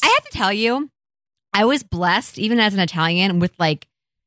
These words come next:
I don't wanna say perfect eyebrows, 'cause they're certainly not perfect,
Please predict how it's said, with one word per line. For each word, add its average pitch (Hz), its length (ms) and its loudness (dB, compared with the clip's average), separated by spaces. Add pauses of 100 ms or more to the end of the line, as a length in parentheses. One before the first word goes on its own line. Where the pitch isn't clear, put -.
(280)
I 185 60 0
don't 330 140 4
wanna 480 180 0
say 285 160 0
perfect 190 520 -2
eyebrows, 233 500 0
'cause 202 120 -12
they're 165 140 -6
certainly 160 340 -6
not 151 200 -6
perfect, 165 480 -6